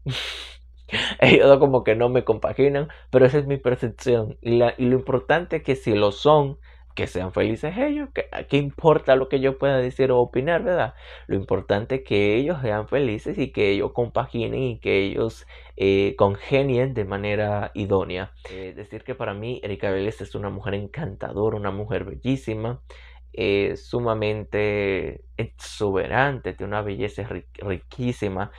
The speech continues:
Para mí siempre se me ha hecho uno de los rostros más hermosos del Ecuador. Siempre halagos y flores hacia ella, pero también cabe destacar que para <laughs> mí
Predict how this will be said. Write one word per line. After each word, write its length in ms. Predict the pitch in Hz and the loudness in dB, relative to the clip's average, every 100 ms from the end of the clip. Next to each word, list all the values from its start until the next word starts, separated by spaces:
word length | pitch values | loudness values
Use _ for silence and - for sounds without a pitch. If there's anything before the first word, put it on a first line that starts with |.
| - - | -20 -10
Para 180 | 80 90 | -8 -4
mí 140 | 95 | -6
siempre 260 | 98 107 104 | -4 -6 -6
se 140 | 98 | -6
me 100 | 98 | -6
ha 40 | 98 | -6
hecho 140 | 101 | -6
uno 200 | 104 107 | -6 -4
de 80 | 104 | -2
los 160 | 104 104 | -2 0
rostros 320 | 101 95 95 | -2 -2 -6
más 160 | 90 | -6
hermosos 420 | 90 95 95 - 98 | -6 -6 -6 -8 -8
del 200 | 82 85 | -6 -6
Ecuador. 540 | - 92 127 165 160 - - - | -6 0 4 4 0 -12 -20 -20
Siempre 680 | - 131 135 147 143 - - | -2 -2 0 0 0 -4 -6
halagos 580 | 110 107 110 117 123 131 | -2 0 2 2 0 -4
y 60 | |
flores 400 | 117 - 110 110 113 | -6 0 0 0 -4
hacia 300 | 107 - 156 | -8 -4 0
ella, 320 | 123 107 117 - - - - | 2 2 -2 -6 -20 -20 6
pero 220 | 170 180 | 8 8
también 320 | 165 156 156 | 4 -2 -4
cabe 300 | 143 131 139 | 0 4 4
destacar 640 | 139 139 143 127 110 104 117 - - - | 4 0 -4 -4 -2 -4 -4 -14 -20 -2
que 140 | 117 | -2
para 280 | 110 117 110 | 0 2 2
<laughs> 20 | |
mí 100 | 113 | 0